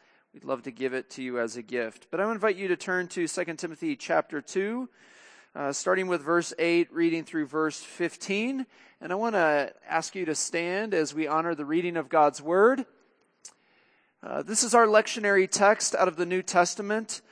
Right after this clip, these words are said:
Uh, I realized this week somebody told me that, uh, w-, lectionary actually needs to be explained, and so in our e-note this week, we're gonna be talking about what the lectionary is.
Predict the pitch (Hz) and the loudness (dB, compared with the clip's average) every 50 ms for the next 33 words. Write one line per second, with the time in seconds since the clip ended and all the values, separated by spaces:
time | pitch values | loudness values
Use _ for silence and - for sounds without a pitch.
0 | - _ _ _ - - 160 160 143 180 185 180 220 247 269 262 233 196 180 175 | -20 _ _ _ -6 -2 0 4 4 4 4 6 6 6 8 10 10 10 10 10
1 | 175 180 180 165 - 170 175 - - 185 190 202 196 - - 226 214 208 190 190 | 8 6 2 0 -2 -2 -2 -2 0 0 -2 -2 -2 -2 -2 -2 0 2 2 0
2 | 185 - 202 202 202 196 196 185 180 165 165 170 160 - - 175 165 165 160 160 | 0 0 -2 -2 -2 -2 0 0 0 2 4 2 2 2 2 4 4 6 4 4
3 | 151 139 151 160 156 151 - 104 104 98 95 - - - - - - - - - | 2 -2 -6 -12 -18 -18 -18 -16 -16 -14 -14 -16 -16 -18 -20 -20 -20 -20 -20 -20
4 | _ _ _ _ _ _ _ _ _ _ _ - 151 160 202 233 - - - 220 | _ _ _ _ _ _ _ _ _ _ _ -10 0 4 4 4 4 2 -4 -4
5 | 185 175 165 160 156 160 165 165 160 - - 190 175 160 160 160 151 - - - | -2 0 2 4 6 8 6 6 4 2 -2 -2 -2 0 -2 -4 -4 -6 -8 -8
6 | 156 151 147 143 - - - - 175 175 175 180 175 170 156 147 143 - - 160 | -6 -4 -4 -6 -8 -10 -6 -4 -2 -2 -2 -2 -4 -6 -8 -8 -8 -6 -4 -4
7 | 147 147 110 151 151 143 139 - 151 170 160 156 156 151 107 110 147 139 - - | -2 -2 -4 -4 -4 -6 -6 -6 -8 -10 -8 -6 -6 -8 -8 -8 -10 -10 -10 -8
8 | 151 147 139 - 143 135 131 139 135 131 127 - - 147 143 131 - - 131 127 | -8 -10 -10 -10 -10 -10 -10 -10 -10 -10 -10 -8 -4 -4 -2 -4 -4 -6 -4 -2
9 | 131 127 117 - 135 - - 139 131 135 135 - - - 143 135 135 135 131 135 | -2 -2 -2 -4 -10 -10 -8 -6 -2 -2 -2 -2 -4 -10 -8 -6 -4 -4 -4 -2
10 | - - 202 208 214 240 220 - - - | 2 8 10 10 10 10 8 2 -6 -6